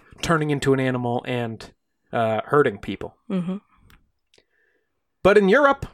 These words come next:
Speaker 1: they had the werewolf. W-, wolves were the scary thing around, and so stories of men becoming wolves, either for the horror angle of that as, you know, being the transformed one, or, um, having your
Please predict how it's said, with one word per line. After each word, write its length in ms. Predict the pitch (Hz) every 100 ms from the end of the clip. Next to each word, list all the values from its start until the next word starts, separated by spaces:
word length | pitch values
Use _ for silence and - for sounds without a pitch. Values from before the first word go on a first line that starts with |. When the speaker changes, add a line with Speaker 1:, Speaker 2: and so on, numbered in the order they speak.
| _ _ _ _ _ _ -
Speaker 1:
they 120 | 165
had 220 | 143 139
the 60 | 190
werewolf. 520 | 285 175 - - _ _ _
W-, 140 | - -
wolves 640 | 139 135 143 160 170 -
were 240 | 139 147
the 120 | 143 139
scary 420 | - 143 143 139
thing 260 | - 147
around, 400 | 135 139 156 214
and 140 | 160 123
so 100 | 143
stories 400 | - 165 165 143
of 100 | 127
men 280 | 143 156 139
becoming 640 | 135 - - 220 214 113
wolves, 440 | 107 95 107 -
either 260 | - 135 135
for 140 | - 135
the 80 |
horror 460 | 120 156 151 143 143
angle 340 | 139 135 131 127
of 100 | 120
that 220 | 127 127
as, 380 | 135 120 117 - _ _ _ _
you 120 | 143
know, 100 | 123
being 340 | 104 147 143 139
the 100 | 131
transformed 760 | - 147 135 - 147 170 202 143
one, 400 | 120 113 156 170 _ _ _ _ _ _ -
or, 500 | 277 180 165 180 147
um, 500 | 139 135 135 135 - _ _ _ _ _ _ _ _ _ _ -
having 260 | 135 143
your 160 | 135 127